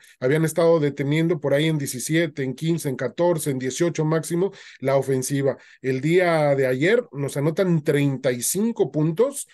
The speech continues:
y creo que fue un cambio diametralmente opuesto a lo que veníamos mostrando en, en, en las dos primeras semanas. Y, y, y me gustaría también analizar ese punto con ustedes respecto a, a las posibilidades que tenga Vance Joseph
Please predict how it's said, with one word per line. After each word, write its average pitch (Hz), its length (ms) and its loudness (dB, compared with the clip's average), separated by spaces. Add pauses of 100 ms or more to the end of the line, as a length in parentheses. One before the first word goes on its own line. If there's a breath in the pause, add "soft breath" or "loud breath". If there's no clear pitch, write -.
(240 loud breath)
y 147 180 -8
creo 165 440 -2
que 165 140 0
fue 156 340 2
un 175 200 0
cambio 160 840 4
diametralmente 147 960 2
opuesto 156 400 -2
a - 20 2
lo 156 140 2
que 143 100 -4
veníamos 147 460 2
mostrando 147 640 0 (300 loud breath)
en, 131 320 0
en, 127 500 -4
en 123 480 -6
las 127 180 -2
dos 156 120 0
primeras 151 340 0
semanas. 170 420 0 (380 loud breath)
Y, 160 260 -2
y, 156 600 -4
y 151 60 0
me 165 80 2
gustaría 190 420 2
también 180 340 2
analizar 160 640 0
ese 165 220 -2
punto 165 280 -4
con 143 160 -2
ustedes 156 460 -2 (300 loud breath)
respecto 151 680 0
a, 120 360 0
a 143 160 -4
las 139 160 -2
posibilidades 160 440 -2
que 180 80 -2
tenga 175 280 0
Vance 156 300 0
Joseph 165 360 0